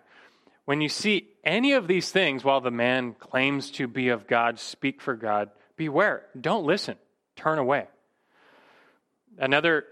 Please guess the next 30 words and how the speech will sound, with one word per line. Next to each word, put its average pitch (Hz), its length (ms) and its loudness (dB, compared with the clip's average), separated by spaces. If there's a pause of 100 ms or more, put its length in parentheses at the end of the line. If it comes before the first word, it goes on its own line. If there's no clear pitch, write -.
telltale 170 400 2
example 143 500 0
to 135 120 -6
learn 143 260 2
from 113 280 0
was 110 420 -2
the 120 80 -10
popular 131 420 0
Hillsong 135 680 0
megachurch 123 640 -2
pastor 120 340 -2
Carl 127 400 2
Lentz, - 540 -2 (920)
who's 139 120 2
known 170 100 4
for 185 100 4
this 156 160 0
lavish 180 460 4
lifestyle, 202 560 4
wearing 156 300 2
clothes 165 680 0 (520)
more 147 200 2
expensive 151 500 -2
than 131 140 0
the 123 100 2
average 131 300 2
income 135 360 0
of 120 320 0
a 120 60 -8
congregant. 175 560 2